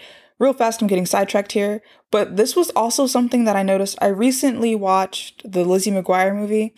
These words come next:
and the mean girl that Lizzie had this ongoing, like, rivalry with, I think her name was Kate, she also dressed like she was, like, a politician's wife or something.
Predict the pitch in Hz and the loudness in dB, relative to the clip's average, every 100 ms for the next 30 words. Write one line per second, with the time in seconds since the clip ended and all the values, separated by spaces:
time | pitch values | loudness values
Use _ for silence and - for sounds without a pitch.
0 | - 208 202 247 269 233 233 220 185 - | -2 2 4 4 4 2 2 0 -2 -2
1 | - - - 196 196 214 196 190 196 190 | -6 -12 -6 0 2 2 2 2 2 2
2 | 180 - 190 185 190 185 190 185 180 165 | 0 -2 -2 -2 -2 -2 -2 -2 -4 -4
3 | 156 - - 170 170 180 190 185 190 190 | -8 -8 -16 -4 0 0 0 0 0 2
4 | 196 196 - _ _ - 202 262 226 180 | 0 -2 -16 _ _ -2 2 2 2 0
5 | 170 - 196 247 - _ - 294 320 349 | -4 -2 -2 -4 -10 _ -4 -2 0 0
6 | 226 254 302 370 254 208 190 196 - 254 | 0 0 2 0 2 2 2 -2 -6 -12
7 | - - 233 220 214 214 _ - - - | -14 -2 0 2 0 -4 _ -18 -6 -4
8 | 240 240 233 233 233 - 214 208 202 196 | -2 -2 0 0 -2 0 0 2 0 -4
9 | - - _ - 196 196 - 220 226 247 | -8 -10 _ -2 0 -2 0 -2 0 -2
10 | 247 214 190 202 302 320 302 220 190 185 | 0 0 2 0 2 0 0 0 0 0
11 | 185 170 | 0 -2